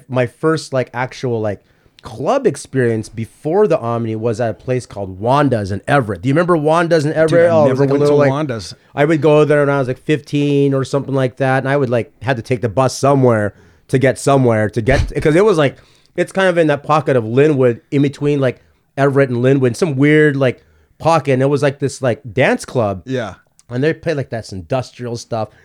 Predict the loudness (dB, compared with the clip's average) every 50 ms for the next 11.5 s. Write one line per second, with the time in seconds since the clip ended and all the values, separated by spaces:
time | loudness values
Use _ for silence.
0 | _ _ _ -10 -6 -4 -4 -2 0 0 -2 -2 -4 -8 -14 -4 -4 -4 -2 -2
1 | -6 -6 -4 -4 -4 -4 -4 -6 -6 -8 -6 -6 -6 -8 -8 -8 -10 -10 -8 -8
2 | -6 -4 -4 -6 -6 -6 -6 -4 -4 -4 -6 -8 _ _ -14 -12 -12 -8 -2 0
3 | 2 2 2 0 0 0 0 0 2 2 2 2 2 0 -2 -6 -8 -4 -2 -2
4 | -2 -2 -2 -2 0 2 2 2 2 0 0 -2 -2 -2 -4 -8 -14 _ _ _
5 | _ _ _ _ _ _ _ _ _ -12 -10 -6 -4 -2 -2 -2 -2 -4 -8 -10
6 | -16 -18 -20 -20 -18 -16 -14 -14 -12 -10 -10 -10 -10 -10 -8 -4 -2 0 2 2
7 | 2 2 4 2 2 2 0 -4 _ -10 -4 -4 -4 -2 -2 -2 -2 0 0 2
8 | 2 2 0 2 -2 -4 -4 0 -2 -2 -2 -2 -6 -6 -4 -2 0 0 0 0
9 | 0 -2 -4 -4 -4 -6 -8 -8 -10 _ -14 -12 -12 -10 -8 -8 -8 -6 -8 -8
10 | -8 -2 0 0 0 0 0 -4 -8 -8 -10 -6 -2 -2 -2 -2 -4 -6 -6 -6
11 | -8 -6 -6 -6 -4 -4 -4 -6 -8 -10